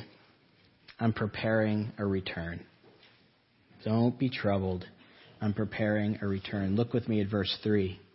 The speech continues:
He says, "In my Father's house there are many rooms. If it were not so, I would not have told you. I'm going there to prepare a place. And if I go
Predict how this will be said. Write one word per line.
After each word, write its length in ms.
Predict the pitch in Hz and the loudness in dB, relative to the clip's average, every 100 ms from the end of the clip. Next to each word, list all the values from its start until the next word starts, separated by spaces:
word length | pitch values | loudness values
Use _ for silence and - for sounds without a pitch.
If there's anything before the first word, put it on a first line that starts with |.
| _ - - - - - _ - - | _ -20 -16 -14 -16 -20 _ -16 -8
He 60 | 110 | -2
says, 320 | 123 113 107 | 4 4 6
"In 100 | 113 | 4
my 100 | 113 | 4
Father's 400 | 123 117 113 - | 4 4 4 2
house 320 | 127 120 117 | 0 0 2
there 120 | 117 | 2
are 40 | 107 | 4
many 300 | 110 113 107 | 4 4 4
rooms. 340 | 117 120 113 | 6 6 4
If 140 | - 107 | 0 -4
it 20 | |
were 80 | 107 | -2
not 200 | 113 113 | 0 -2
so, 340 | - 120 117 | 0 2 2
I 60 | 110 | 2
would 160 | 113 | 2
not 200 | 117 110 | 0 -2
have 140 | - - | -4 0
told 260 | 117 120 | 2 4
you. 120 | 110 | 2
I'm 140 | 101 104 | 2 2
going 280 | 120 123 123 | 4 6 6
there 140 | 120 | 4
to 140 | 110 113 | 0 -8
prepare 340 | - 120 113 | -4 -2 0
a 60 | 104 | -2
place. 560 | - 131 110 101 - - | -4 -2 0 0 -4 0
And 200 | 120 117 | 4 4
if 160 | 104 | 2
I 240 | 127 156 175 | 2 4 4
go 600 | 143 127 120 87 80 | 6 6 6 4 -2